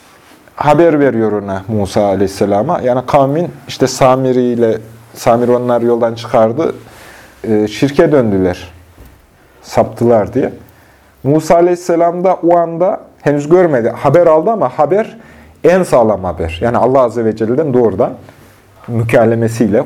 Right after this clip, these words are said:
konuşmasıyla oradan aldığı bir haber. Yani, e,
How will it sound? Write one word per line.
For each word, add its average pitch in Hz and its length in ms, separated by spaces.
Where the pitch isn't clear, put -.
konuşmasıyla 117 680
oradan 139 320
aldığı 104 320
bir 101 80
haber. 95 400
Yani, 120 420
e, 104 380